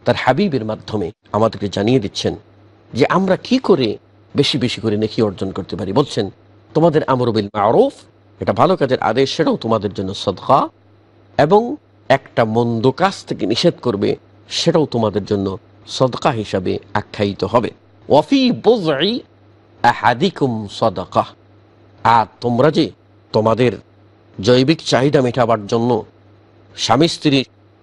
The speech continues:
সহবাস করো, এটিও তোমাদের জন্য একটি সাদাকা। ক্বালু, সাহাবারা বললেন, ইয়া রাসূলুল্লাহ,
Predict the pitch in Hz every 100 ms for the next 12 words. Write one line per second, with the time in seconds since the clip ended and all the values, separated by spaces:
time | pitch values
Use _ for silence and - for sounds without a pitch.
0 | - - 120 120 135 - - 107 98 -
1 | _ _ _ _ _ _ _ - 165 220
2 | 165 120 110 104 101 98 98 - 92 87
3 | _ _ - - - 113 87 - - -
4 | - - 165 202 214 240 165 - _ _
5 | _ _ _ _ _ - - 151 170 196
6 | 185 160 170 190 135 113 135 208 233 165
7 | - 131 110 104 104 110 113